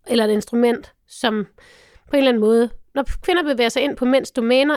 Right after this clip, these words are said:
især i de formative teenageår, hvor vi er meget skrøbelige, og vi går meget op i, hvad andre synes, så har det faktisk, så fører det faktisk en straf med sig, socialt.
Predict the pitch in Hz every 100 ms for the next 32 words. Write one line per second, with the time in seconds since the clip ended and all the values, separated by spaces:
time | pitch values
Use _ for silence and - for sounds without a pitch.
0 | - 247 320 262 277 214 220 254 277 294
1 | 247 226 - 311 294 240 247 226 196 202
2 | 190 202 254 - - 277 277 254 233 208
3 | 208 - 180 185 277 311 294 269 262 240
4 | - 214 247 - 226 - _ - - -
5 | - _ _ _ _ _ - 330 320 262
6 | 262 254 254 320 311 269 302 294 285 247
7 | 311 330 240 190 196 - _ _ _ _
8 | _ - - - 185 -